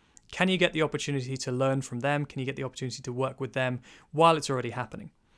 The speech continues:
Technology companies. There are any number of vendors out there who are working and delivering blockchain programs for their clients, my organization being one of them, and there are many others. Oftentimes they give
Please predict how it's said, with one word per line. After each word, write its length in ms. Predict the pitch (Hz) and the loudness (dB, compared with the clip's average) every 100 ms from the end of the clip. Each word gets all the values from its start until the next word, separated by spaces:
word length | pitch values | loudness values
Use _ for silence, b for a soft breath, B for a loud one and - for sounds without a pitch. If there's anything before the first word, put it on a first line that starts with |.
| b b | b b
Technology 500 | - 180 180 180 151 | -2 0 4 2 2
companies. 520 | 156 127 107 - 175 - _ | -4 -6 -8 -12 -12 -18 _
There 180 | 143 139 | 2 6
are 300 | 135 135 - _ | 6 4 0 _
any 240 | 160 175 | 4 4
number 320 | 170 160 160 147 | 4 4 4 2
of 80 | |
vendors 320 | 127 139 135 123 | 4 2 2 0
out 220 | 127 127 | -2 -2
there 220 | 123 123 | -2 -2
who 220 | - 131 | -2 0
are 280 | 123 127 123 - | 2 2 0 -2
working 440 | 135 143 - 143 | 0 2 0 -2
and 80 | 127 | 0
delivering 400 | 127 131 127 120 | 0 0 -2 -2
blockchain 380 | 131 123 135 120 | -4 -4 -8 -4
programs 420 | 131 127 123 113 | -4 -4 -6 -6
for 120 | 127 | -2
their 180 | 135 135 | 0 0
clients, 480 | - 135 135 - - B B - | -4 -8 -6 -8 -10 B B 2
my 180 | 151 170 | 6 6
organization 540 | 151 143 131 127 127 | 6 2 0 -2 -2
being 220 | 123 120 | -4 0
one 120 | 127 | 2
of 80 | 131 | 2
them, 180 | 123 127 | 0 -2
and 120 | 143 143 | 0 4
there 120 | 147 | 4
are 40 | |
many 300 | 139 135 131 | 4 2 0
others. 320 | 120 90 - - B B B B _ _ - | -2 -4 -8 -10 B B B B _ _ -4
Oftentimes 540 | 135 151 - 151 147 | -2 0 0 0 2
they 120 | 139 | -2
give 380 | 135 131 120 - | 0 -2 -2 -8